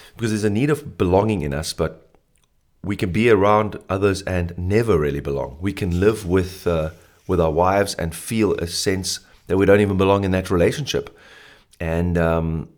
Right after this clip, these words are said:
I just got this real sense that day that I was walking, and it was about two weeks ago, and I've been wanting to speak about this for a long time, where I really felt,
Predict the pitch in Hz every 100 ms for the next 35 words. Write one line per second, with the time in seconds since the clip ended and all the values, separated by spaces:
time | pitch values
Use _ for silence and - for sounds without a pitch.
0 | _ _ _ _ _ _ _ _ _ -
1 | - 101 104 - 101 95 82 82 110 95
2 | - 107 98 78 - - 80 80 - 80
3 | 78 69 71 71 76 - 69 71 76 85
4 | 82 - 82 85 113 92 92 - 69 -
5 | 71 76 73 73 73 95 90 90 - 85
6 | 80 71 - 73 - 69 71 85 85 67
7 | 67 73 87 90 - 73 71